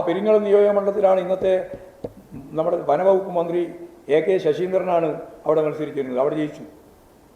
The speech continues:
ഒ രാജഗോപാലിനെതിരായിട്ട് ഞങ്ങളുടെ സ്ഥാനാർത്ഥിയെ മത്സരിച്ചത് രാമണ്ണറയാണ്, രാമണ്ണറയെ ജയിച്ചു. ലീഗും കോൺഗ്രസും ചേർന്ന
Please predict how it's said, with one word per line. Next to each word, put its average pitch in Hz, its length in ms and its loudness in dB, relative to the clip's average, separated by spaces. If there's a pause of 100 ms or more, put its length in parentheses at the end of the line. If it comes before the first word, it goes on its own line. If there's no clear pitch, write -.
(2000)
ഒ - 20 8 (140)
രാജഗോപാലിനെതിരായിട്ട് 202 920 8
ഞങ്ങളുടെ 196 240 2
സ്ഥാനാർത്ഥിയെ 196 420 4
മത്സരിച്ചത് 185 500 -2 (360)
രാമണ്ണറയാണ്, 185 680 4 (200)
രാമണ്ണറയെ 175 500 -2
ജയിച്ചു. - 240 -8 (1700)
ലീഗും 220 380 2 (200)
കോൺഗ്രസും 208 460 6
ചേർന്ന 196 280 6